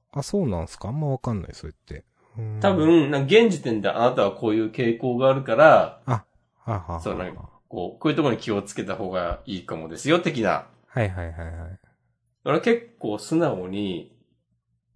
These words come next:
Speaker 2: なんかね、最初、全部でね、八、八問ぐらいやったのかな。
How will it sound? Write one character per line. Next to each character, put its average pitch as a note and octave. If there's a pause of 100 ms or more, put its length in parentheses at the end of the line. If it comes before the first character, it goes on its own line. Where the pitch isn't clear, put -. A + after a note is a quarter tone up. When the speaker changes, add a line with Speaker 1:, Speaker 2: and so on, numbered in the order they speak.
(600)
Speaker 2:
な G3+
ん G3+
か C#3+
ね、 G#2
最 D4+
初、 D4+ (1700)
全 G#3+
部 A#2+
で G#2+
ね、 G#2 (2250)
八、 -
八 -
問 E4+
ぐ E4+
ら E3+
い -
や G#2+
っ -
た F#2+
の G#2
か -
な。 D2